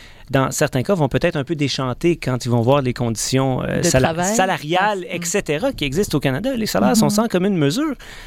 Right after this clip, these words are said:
Speaker 1: euh, avec ce qui est octroyé aux États-Unis. Euh, vraiment, on, on a des, des collègues qui,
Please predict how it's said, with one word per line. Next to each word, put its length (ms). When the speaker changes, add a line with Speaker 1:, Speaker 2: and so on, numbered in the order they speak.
Speaker 1:
euh, 100
avec 360
ce 100
qui 80
est 100
octroyé 460
aux 100
États-Unis. 680
Euh, 220
vraiment, 400
on, 500
on 60
a 80
des, 240
des 140
collègues 340
qui, 160